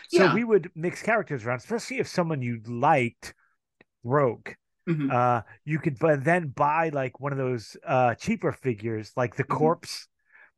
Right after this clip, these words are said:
Speaker 1: you know?
Speaker 2: Yeah.
Speaker 1: Um, from, from Leonard or, you know,
Speaker 2: Oh,
Speaker 1: you know,
Speaker 2: yeah.
Speaker 1: the corpse
Speaker 2: Yeah.
Speaker 1: figures. Yeah. And, uh, s-, and, and they were built in the same,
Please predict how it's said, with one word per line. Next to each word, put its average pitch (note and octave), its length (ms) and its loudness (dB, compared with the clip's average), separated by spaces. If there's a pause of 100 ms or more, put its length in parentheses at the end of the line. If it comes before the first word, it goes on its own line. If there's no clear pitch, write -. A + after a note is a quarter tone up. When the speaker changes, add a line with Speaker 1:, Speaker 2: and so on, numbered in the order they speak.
Speaker 1:
you E3 80 -4
know? F3+ 400 2
Speaker 2:
Yeah. C3 260 0 (100)
Speaker 1:
Um, C3 380 2 (120)
from, C#3+ 340 -10
from C3 240 -4
Leonard C#3+ 560 2
or, A2+ 200 -8 (180)
you C#3+ 120 -6
know, C3 120 -10
Speaker 2:
Oh, G3+ 120 6
Speaker 1:
you G3+ 100 6
know, F#3+ 60 4
Speaker 2:
yeah. D3+ 200 2
Speaker 1:
the - 60 -8
corpse C#3+ 240 0
Speaker 2:
Yeah. C3 120 2
Speaker 1:
figures. A#2+ 300 -2
Yeah. D3+ 160 2 (380)
And, E3 360 4
uh, D3 440 0
s-, C3+ 180 -16
and, E3 180 -4
and F3 220 -2
they F3 100 2
were F3+ 120 2
built D#3 280 -2
in D3+ 80 -8
the C3+ 120 -6
same, C3+ 420 -8